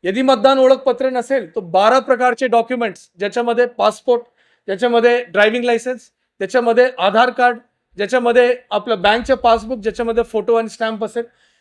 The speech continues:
या प्रकारचे बारा डॉक्युमेंट्स आपले पात्र आहे, ते नक्की घेऊन या. मतदार ओळखपत्र घेऊन या, मतदार, मतदार चिठ्ठी घेऊन या.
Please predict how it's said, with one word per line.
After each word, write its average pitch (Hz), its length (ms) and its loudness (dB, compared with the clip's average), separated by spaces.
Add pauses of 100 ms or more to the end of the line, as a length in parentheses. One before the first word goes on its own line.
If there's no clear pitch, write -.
(160)
या 226 200 4
प्रकारचे 262 520 2
बारा 202 400 4
डॉक्युमेंट्स 247 560 0
आपले 240 220 -4
पात्र 220 360 -2
आहे, 214 180 -2 (320)
ते 214 100 4
नक्की 240 300 -2
घेऊन 226 280 -2
या. 226 120 -2 (380)
मतदार 220 380 2
ओळखपत्र 254 560 2
घेऊन 240 280 -4
या, 233 100 -4 (340)
मतदार, 226 500 0
मतदार 240 300 2
चिठ्ठी 269 340 -6
घेऊन 254 260 -2
या. 226 120 -6